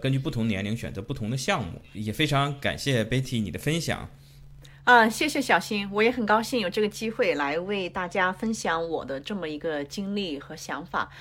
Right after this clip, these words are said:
Speaker 2: 我觉得我特别赞同刚才就是小新您说的那些话，就是说像这种人生的这种选择没有对错，只有就是说它是不是你想要的。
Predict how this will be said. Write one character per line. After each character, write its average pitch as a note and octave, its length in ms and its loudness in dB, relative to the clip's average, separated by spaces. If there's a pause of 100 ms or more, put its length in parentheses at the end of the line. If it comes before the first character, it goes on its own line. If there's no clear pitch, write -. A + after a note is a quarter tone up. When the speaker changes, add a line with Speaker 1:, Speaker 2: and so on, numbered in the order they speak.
(260)
Speaker 2:
我 G#3+ 140 6
觉 A3 80 6
得 B3+ 100 10
我 A3+ 80 8
特 A#3+ 140 0
别 A#3 100 6
赞 A3+ 280 4
同 F3 200 -4
刚 A3 200 0
才 E3+ 280 0
就 F3+ 160 -4
是 E3+ 280 -2
小 D#3 160 -6
新 G3 200 -6
您 F#3 140 -6
说 G#3 220 -4
的 G3 100 -2
那 F3 140 -6
些 E3+ 180 -8
话， E3 300 -4 (400)
就 D4+ 120 2
是 D4+ 140 0
说 C4+ 340 6
像 A#3+ 400 2 (300)
这 C4+ 160 8
种 D3 540 -2
人 F3+ 240 0
生 C4 240 -2
的 F#3 260 4
这 A#3 140 -2
种 G#3 120 -2
选 E3+ 320 -2
择 D3 280 -4
没 G3+ 340 2
有 C4+ 180 4
对 G#3+ 280 0
错， E3+ 440 -2 (180)
只 A3 200 2
有 B3+ 220 8
就 G#3+ 160 2
是 G#3+ 120 -2
说 G3+ 280 2
它 C4 180 -4
是 - 180 0
不 C4+ 80 -2
是 C#4 180 0
你 G#3+ 120 2
想 F3 240 0
要 C4 240 2
的。 - 200 -8